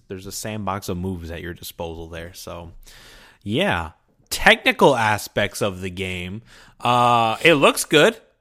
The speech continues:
I think it chugged for me in a couple moments, but for the most part, um, it, it ran,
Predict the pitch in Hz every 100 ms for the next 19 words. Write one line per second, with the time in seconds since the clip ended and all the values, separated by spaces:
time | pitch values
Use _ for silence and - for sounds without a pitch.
0 | _ _ - 143 196 247 - 185 190 -
1 | 233 226 208 151 - - 151 196 202 202
2 | 208 214 220 165 - 220 214 185 208 -
3 | - 233 226 - 151 135 113 104 101 123
4 | 127 120 113 117 117 113 113